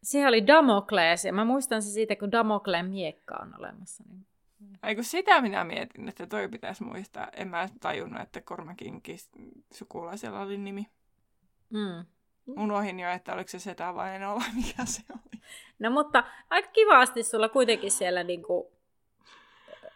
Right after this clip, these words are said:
Speaker 1: ainakin
Speaker 2: Hei, mä oon
Speaker 1: kaksi.
Speaker 2: petrannut tällä supertasolla.
Speaker 1: Kyllä. Kyllä. Sä oot selkeästi täällä.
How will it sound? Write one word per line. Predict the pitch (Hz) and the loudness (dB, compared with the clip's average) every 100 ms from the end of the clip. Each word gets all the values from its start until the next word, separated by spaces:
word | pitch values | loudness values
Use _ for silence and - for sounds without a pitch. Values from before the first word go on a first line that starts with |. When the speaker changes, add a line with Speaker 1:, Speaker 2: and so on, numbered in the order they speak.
| _ | _
Speaker 1:
ainakin | - 208 285 285 220 - | -2 -2 0 2 2 -2
Speaker 2:
Hei, | 285 | 0
mä | 226 226 269 | 2 4 4
oon | 262 | 6
Speaker 1:
kaksi. | 294 | 4
Speaker 2:
petrannut | 427 381 269 233 - | 4 4 4 2 0
tällä | 233 240 | 0 0
supertasolla. | 254 233 240 226 180 208 190 175 180 214 | -4 -2 -2 -2 -4 -2 -2 0 -2 -2
Speaker 1:
Kyllä. | 302 285 302 285 - _ _ _ _ _ _ _ _ _ _ _ | -2 4 4 4 -8 _ _ _ _ _ _ _ _ _ _ _
Kyllä. | - 220 196 214 _ _ _ _ _ _ | -8 -6 -6 -10 _ _ _ _ _ _
Sä | |
oot | 226 | -16
selkeästi | - 202 185 190 - _ | -8 -8 -6 -8 -12 _
täällä. | 180 170 | -4 -4